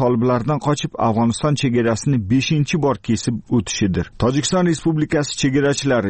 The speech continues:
insonparvarlik va yaxshi qo'shnichilik tamoyillariga amal qilgan holda, Afg'oniston hukumati qo'shinlarining chekinayotgan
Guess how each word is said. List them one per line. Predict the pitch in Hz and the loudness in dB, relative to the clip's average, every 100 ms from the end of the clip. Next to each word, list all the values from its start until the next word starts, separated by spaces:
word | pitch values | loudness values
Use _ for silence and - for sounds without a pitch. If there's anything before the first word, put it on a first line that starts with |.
| 92 | 0
insonparvarlik | 113 135 117 123 120 131 151 107 | 0 0 0 0 0 0 -2 0
va | 117 117 | 0 2
yaxshi | 120 110 - 147 | 0 -2 -6 -4
qo'shnichilik | 131 147 - 156 131 - | 0 0 0 0 -2 0
tamoyillariga | 123 127 120 120 120 113 113 - | 0 2 2 2 2 0 -2 0
amal | 113 135 120 | 0 0 0
qilgan | 127 139 160 120 | 0 0 0 0
holda, | 110 98 82 - - | 0 2 -2 -2 0
Afg'oniston | 104 107 - 147 - | 2 2 0 -2 0
hukumati | 127 123 - 139 | 0 0 -2 -4
qo'shinlarining | 123 123 120 120 151 143 - | 0 2 2 2 0 0 0
chekinayotgan | 113 120 113 107 147 | 0 2 2 0 -2